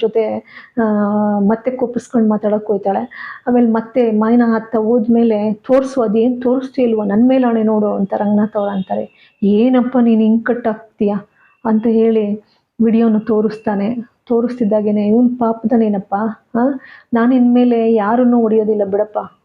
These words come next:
ನಾನು ಇನ್ ಯಾರು ಏನಾದ್ರೂ ಮಾಡ್ಕೊಳ್ಳಿ, ನಾನು ಇನ್ ಯಾರ ಸುದ್ದಿಗೂ ಹೋಗಲ್ಲ" ಅಂತ ಹೇಳಿ ಹೇಳ್ತಾನೆ. ಹಂಗ್ ಅಂದ್ಬಿಟ್ಟು ವಿಡಿಯೋ ತೋರಿಸಿದ್ಮೇಲೆ ವಿಡಿಯೋ ನೋಡಿ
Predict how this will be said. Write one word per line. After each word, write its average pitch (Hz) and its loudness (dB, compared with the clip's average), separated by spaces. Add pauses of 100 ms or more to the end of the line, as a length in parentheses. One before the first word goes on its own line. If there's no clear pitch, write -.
ನಾನು 208 2
ಇನ್ 208 4
ಯಾರು 208 0
ಏನಾದ್ರೂ 214 2
ಮಾಡ್ಕೊಳ್ಳಿ, 190 -4
ನಾನು 202 -2
ಇನ್ 202 2
ಯಾರ 208 0 (100)
ಸುದ್ದಿಗೂ 214 -2
ಹೋಗಲ್ಲ" 196 -2 (760)
ಅಂತ 208 0
ಹೇಳಿ 208 2
ಹೇಳ್ತಾನೆ. 202 -2
ಹಂಗ್ 233 0
ಅಂದ್ಬಿಟ್ಟು 247 2
ವಿಡಿಯೋ 233 2
ತೋರಿಸಿದ್ಮೇಲೆ 220 -2
ವಿಡಿಯೋ 220 0
ನೋಡಿ 214 -2